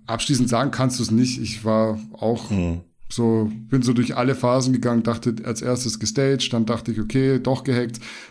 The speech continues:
Speaker 1: dann hat er Zugriff gehabt, Name wurde nicht geändert, Passwort wurde nicht geändert, sind halt auch so Fehler.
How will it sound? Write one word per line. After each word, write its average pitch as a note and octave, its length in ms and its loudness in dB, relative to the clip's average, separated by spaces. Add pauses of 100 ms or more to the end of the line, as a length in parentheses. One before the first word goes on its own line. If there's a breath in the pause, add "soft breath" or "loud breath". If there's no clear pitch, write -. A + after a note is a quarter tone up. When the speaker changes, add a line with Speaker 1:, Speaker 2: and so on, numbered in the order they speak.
Speaker 1:
dann G#2+ 160 -2
hat A#2+ 100 -2
er C#3 100 0
Zugriff C#3 400 -2
gehabt, B2+ 360 2
Name B2+ 320 4
wurde B2+ 180 4
nicht B2 180 0
geändert, B2 360 4
Passwort C3 400 0
wurde A#2 160 0
nicht A2+ 160 -2
geändert, A#2+ 380 -4
sind A#2 200 -2
halt C3 100 -2
auch B2 140 -4
so A#2+ 140 -2
Fehler. C3 500 0